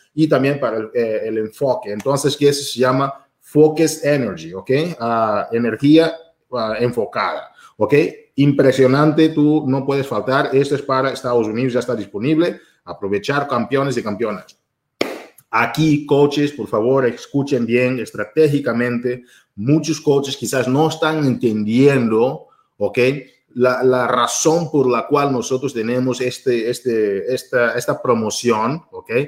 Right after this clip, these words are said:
Los cuarenta dólares de mi mejor amigo de fitness,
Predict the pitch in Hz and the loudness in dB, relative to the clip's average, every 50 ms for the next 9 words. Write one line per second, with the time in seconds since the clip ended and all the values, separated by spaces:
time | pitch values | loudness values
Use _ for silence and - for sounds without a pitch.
0 | - _ _ _ _ - 113 113 107 - - 127 123 143 175 196 196 - 202 196 | -6 _ _ _ _ -2 0 0 0 2 2 4 4 4 4 2 2 0 2 4
1 | 190 175 165 147 127 120 117 117 120 127 127 - 110 113 110 107 110 127 147 143 | 4 4 6 6 4 2 2 0 -2 -4 -4 -6 -6 -4 -2 -2 0 0 -2 -2
2 | 143 135 117 - - 127 139 123 113 113 120 127 123 120 104 101 - - 156 165 | -2 -4 -4 -2 0 0 0 0 0 -2 -2 -2 -2 -2 -2 -4 -4 -2 -2 -2
3 | 156 - 113 113 117 123 160 - - - - - _ _ | -2 -2 -8 -8 -6 -6 -6 -6 -10 -12 -14 -18 _ _